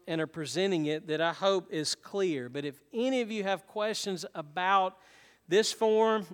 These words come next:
and how you nominate, or even who to nominate, I'm here for,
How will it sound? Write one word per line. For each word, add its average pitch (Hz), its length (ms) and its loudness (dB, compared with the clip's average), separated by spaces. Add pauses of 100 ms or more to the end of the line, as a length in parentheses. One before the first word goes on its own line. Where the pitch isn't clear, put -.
and 147 140 -8
how 185 220 2
you 214 200 0
nominate, 208 680 0
or 208 100 -2
even 254 240 0
who 254 220 2
to 302 80 2
nominate, 143 680 0 (500)
I'm 202 260 2
here 214 340 0
for, 160 560 -2